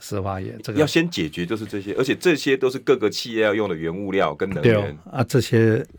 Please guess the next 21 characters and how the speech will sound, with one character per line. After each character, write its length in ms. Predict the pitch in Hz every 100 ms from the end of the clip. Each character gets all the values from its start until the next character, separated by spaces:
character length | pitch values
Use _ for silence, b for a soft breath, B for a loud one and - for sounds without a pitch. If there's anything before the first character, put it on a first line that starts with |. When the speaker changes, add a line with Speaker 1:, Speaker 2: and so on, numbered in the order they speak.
| -
Speaker 1:
这 120 | 147
些 160 | 120 127
都 120 | 139
是 140 | 143
有 160 | 107 92
钱 240 | - 98
人 240 | 107 90 95
呐。 300 | 92 73 - b b b b b -
其 140 | 143
实 140 | 151 151
他 120 | 180
们 140 | 165
是 200 | - 202
有 160 | 127 104
能 280 | 110 123 165
力 140 | 165
做 280 | - 196 131
的 140 | 101
嘛， 240 | 92 87 92
所 180 | 165
以 160 | 170